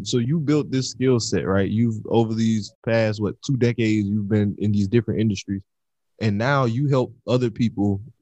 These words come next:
take their franchises and become successful with them. Can you speak to, like, how does it look to come in, I guess, and are you really, like, mentoring these people, or, like, you kinda hands-on, like, this is what you need to do?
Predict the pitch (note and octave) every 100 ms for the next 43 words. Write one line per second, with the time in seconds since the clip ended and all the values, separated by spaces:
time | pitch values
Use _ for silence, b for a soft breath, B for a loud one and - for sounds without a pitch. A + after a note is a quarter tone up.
0 | _ - C3+ A2+ A#2 A#2 A#2 A2 G#2 G#2+
1 | G2 G2+ F#2+ F#2+ G2+ G2+ G2+ G#2+ A2 A2
2 | G2+ - G#2+ G2 F#2+ E2+ E2+ - _ _
3 | _ - D3+ E3+ - E3 - D3 A#2+ G2+
4 | G2+ C#3 C#3 B2+ A#2 G#2+ B2 C#3 - _
5 | - F#2+ F2+ B2+ B2 A2+ G#2 G#2+ A#2 G#2
6 | - - A2 D#3 B2+ G2+ G#2 C3+ B2 G#2
7 | G2+ C3 D3 D3+ D#3 D3+ D#3 - E3 D3+
8 | C3 G#2 G2+ G2+ A#2 G#2 A#2 G#2 G2+ A#2
9 | A2+ A2 A2 A2 G#2+ G2+ F#2 F2+ _ A#2+
10 | A2 A2 A2 G#2+ G2+ A2 A2 G#2+